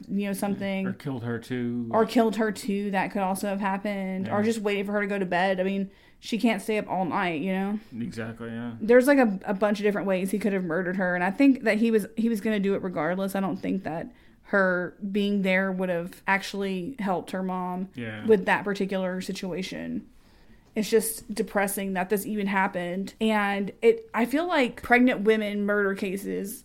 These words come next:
Speaker 1: are just, they're just so, so sad. Like, there's just so many of them. I just, I don't know.
Speaker 2: I know. It's, it's striking how many of them there are, and it's
Speaker 1: Mm-hmm.
Speaker 2: just, every one of them is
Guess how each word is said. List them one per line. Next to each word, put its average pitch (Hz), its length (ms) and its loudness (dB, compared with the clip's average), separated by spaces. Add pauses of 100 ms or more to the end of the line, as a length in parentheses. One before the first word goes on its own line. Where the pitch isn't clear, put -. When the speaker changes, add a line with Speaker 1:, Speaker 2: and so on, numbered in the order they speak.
Speaker 1:
are 214 160 0
just, 202 540 -6 (240)
they're 220 240 2
just 294 180 -4
so, 427 140 0 (100)
so 277 220 2
sad. 214 500 4
Like, 196 140 -2
there's 214 140 0
just 240 180 0
so 285 140 4
many 220 280 2
of 185 140 -6
them. 180 360 -6 (380)
I 220 120 0
just, 226 240 0
I 214 100 -2
don't 202 100 -2
know. 175 320 -6
Speaker 2:
I 131 120 -6
know. 131 240 -4
It's, 160 320 -6
it's 165 160 -8
striking 180 400 -2
how 165 160 -2
many 123 280 2
of 139 80 -2
them 147 160 -2
there 147 100 -2
are, 143 240 0
and 170 260 0
it's 247 80 6
Speaker 1:
Mm-hmm. 269 100 8 (480)
Speaker 2:
just, 131 80 -6 (160)
every 143 260 -2
one 123 200 0
of 120 80 2
them 107 140 -2
is 104 300 -10